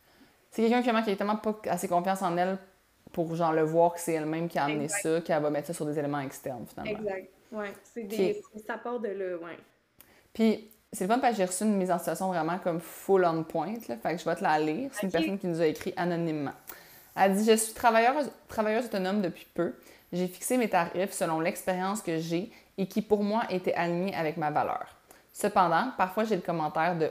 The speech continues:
Speaker 1: Ouf, ouais, c'est plus dispendieux que je croyais. Et là, je bug, je me sens mal, puis je sais pas quoi dire. »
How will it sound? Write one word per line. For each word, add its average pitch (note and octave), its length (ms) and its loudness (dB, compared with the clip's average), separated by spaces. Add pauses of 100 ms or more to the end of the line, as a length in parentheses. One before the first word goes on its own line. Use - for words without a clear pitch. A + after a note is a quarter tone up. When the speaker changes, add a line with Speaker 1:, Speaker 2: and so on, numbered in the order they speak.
Speaker 1:
Ouf, A#3+ 480 2
ouais, F#3 300 2
c'est G#3 180 -2
plus G3+ 100 -2
dispendieux F3+ 540 0
que F3+ 120 -2
je F3 120 -10
croyais. C#3 420 -2 (480)
Et F#3 120 8
là, G#3 200 8
je G3 160 8
bug, E3+ 540 6
je E3+ 120 -2
me E3+ 80 0
sens E3 220 0
mal, E3 340 0
puis F#3+ 100 -14
je - 40 -6
sais F3 80 -4
pas E3+ 120 4
quoi D3+ 180 4
dire. » - 220 -2